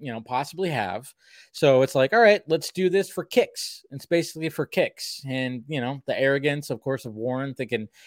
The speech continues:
he would never get caught because he's like, "Oh, everything's perfectly planned and whatever, coordinated." Doesn't matter. But yeah, I like that. That was, that was, that was a good choice of how they, uh, you know,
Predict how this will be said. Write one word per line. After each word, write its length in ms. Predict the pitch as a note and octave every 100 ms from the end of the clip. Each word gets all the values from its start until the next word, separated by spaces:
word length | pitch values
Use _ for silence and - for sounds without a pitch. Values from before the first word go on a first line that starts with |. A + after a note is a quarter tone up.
| _
he 100 | C3
would 120 | B2
never 180 | B2 A#2
get 220 | A2 A2
caught 340 | - C#3+ E3 -
because 320 | B2 A2+ G#2
he's 260 | A2 G#2 G#2
like, 160 | G2+
"Oh, 120 | G3+ F3
everything's 440 | C#3+ D3 C#3 A#2+
perfectly 560 | - C#3+ - - C3 A2+
planned 480 | D#3 D#3+ E3 E3+
and 120 | A#2+ G#2
whatever, 380 | A#2 D3 D3
coordinated." 600 | - D3+ D#3+ D#3+ D#3+ D#3+ - - - _ _ -
Doesn't 140 | B3+
matter. 260 | B3 A#3+ D3
But 140 | C#3
yeah, 280 | E3+ C3+ F#2+ _ _
I 120 | B2+
like 240 | C3+ C#3 -
that. 180 | G2 G2+
That 160 | B2
was, 320 | C3+ C3+ - E3+
that 140 | F#3+
was, 340 | E3 D3 A#2+
that 160 | - A#2+
was 160 | B2 G#2+
a 40 |
good 260 | A#2+ G2 - -
choice 300 | B2 A2+ G#2
of 80 |
how 220 | F2+ A2+ A2
they, 180 | G#2
uh, 380 | G#2 F#2+ F#2 D#2 -
you 200 | A2 G2
know, 180 | F#2